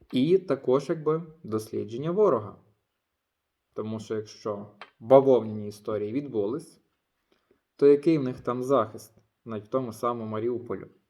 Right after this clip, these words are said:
Значить, вони і толком відбитися не можуть. А отже, це говорить про що? Про те, що звільнення, дай Бог, не за горами.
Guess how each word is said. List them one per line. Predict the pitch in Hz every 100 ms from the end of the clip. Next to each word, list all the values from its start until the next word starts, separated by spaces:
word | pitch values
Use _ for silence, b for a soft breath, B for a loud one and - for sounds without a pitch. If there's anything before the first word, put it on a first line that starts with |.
| _ _ _ _ _ _ _ - _ _ _
Значить, | 113 110 107 110
вони | 117 120 120
і |
толком | 120 120 113 127
відбитися | 139 156 180 175 - 104
не | 101
можуть. | 95 92 - _ _ _ _ _ _ _ _
А | 120 110
отже, | 101 104 107 147 208 _ _ _ _ _ _ _ _ _ _ _ _ _ _
це | - 117
говорить | 113 110 104 104
про | 113
що? | 107 - 165 214 - _
Про | 113 107
те, | 101
що | 101 - 104
звільнення, | 104 117 147 170 175 180 185 - _ -
дай | 104 101
Бог, | 98 104 127 151 - _ _ _ _ _ _ _ _ _ _ -
не | 107 110
за | 123 131
горами. | 123 107 101 101